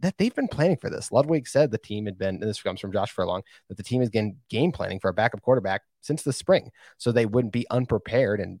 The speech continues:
feel like they don't have a plan if something did happen with Cam and he's not available. So we still don't know the situation with Cam's health overall, but yeah, I think the favorite to start re-, week one right now should be Bryson Barnes based on everything we're hearing. I just think the experience factor is a,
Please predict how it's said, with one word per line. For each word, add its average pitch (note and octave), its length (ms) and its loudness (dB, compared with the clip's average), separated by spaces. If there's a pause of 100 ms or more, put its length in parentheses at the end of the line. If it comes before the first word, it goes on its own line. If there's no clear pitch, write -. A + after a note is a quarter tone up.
feel A#2 160 -2
like G2 160 -2
they F#2+ 100 -6
don't G#2 200 -6
have A#2 160 -2
a G#2+ 60 -4
plan F#2+ 340 -6
if F#2+ 100 -6 (360)
something G2+ 260 -2
did B2 140 2
happen A#2+ 240 2
with A2 100 -6
Cam A#2 220 -2
and C3+ 40 -4
he's B2+ 120 -4
not B2 160 0
available. B2+ 420 -4
So - 300 -6 (340)
we C#3+ 140 6
still F3 160 10
don't E3 100 10
know D#3 160 8
the C3+ 60 2
situation C3 440 0
with B2 120 -2
Cam's A#2+ 340 -4
health A#2 240 -2
overall, A#2+ 540 4
but A#2 240 0 (320)
yeah, F#3 120 6
I C3+ 60 6
think D3 140 0
the C3 60 -2
favorite C#3 260 0
to C3 80 -6
start B2+ 240 2
re-, C3 160 -4 (400)
week A#2+ 200 0
one B2 200 2
right G2+ 280 -4
now G2+ 220 -4
should G#2 300 -6
be G#2+ 180 -6
Bryson F#2+ 380 -4
Barnes A2+ 320 -2
based F#2 240 -8
on F2+ 100 -2
everything F#2 280 -6
we're F2+ 100 -8
hearing. G#2+ 320 -2
I B2+ 60 2
just B2 140 -2
think B2 180 -4
the A#2+ 140 -4
experience A#2 680 2
factor F2 460 -4
is F#2 140 -8
a, F#2 80 -12